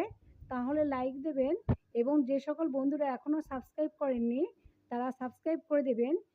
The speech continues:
এখানে আমি কিছু বটবটি নিয়ে নিয়েছি, আর চারটে লঙ্কা কুচো করে নিয়েছি, আর একটা বড় সাইজের পেঁয়াজ কুচো করেছি, আর ক্যাপসিকাম এবং গাজর কুচো করে নিয়েছি। এখন আমি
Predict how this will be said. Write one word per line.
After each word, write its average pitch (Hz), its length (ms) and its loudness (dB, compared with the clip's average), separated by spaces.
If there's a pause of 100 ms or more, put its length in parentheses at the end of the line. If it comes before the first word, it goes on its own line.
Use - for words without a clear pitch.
(220)
এখানে 320 320 2
আমি 339 200 6
কিছু 302 340 -2 (260)
বটবটি 254 440 -2
নিয়ে 294 260 4
নিয়েছি, 262 380 0 (540)
আর 220 200 -8 (100)
চারটে 247 340 -6 (180)
লঙ্কা 262 320 -2
কুচো 302 260 -4
করে 302 240 0
নিয়েছি, 262 360 -2 (460)
আর 226 200 -8
একটা 240 320 -4
বড় 247 160 -2
সাইজের 302 400 -2
পেঁয়াজ 277 280 -4
কুচো 294 220 -4
করেছি, 277 420 -2 (540)
আর 214 280 -10
ক্যাপসিকাম 311 560 -6 (400)
এবং 240 220 0
গাজর 262 380 -2 (400)
কুচো 277 180 -2
করে 254 180 0
নিয়েছি। 240 380 0 (680)
এখন 233 300 0
আমি 359 160 6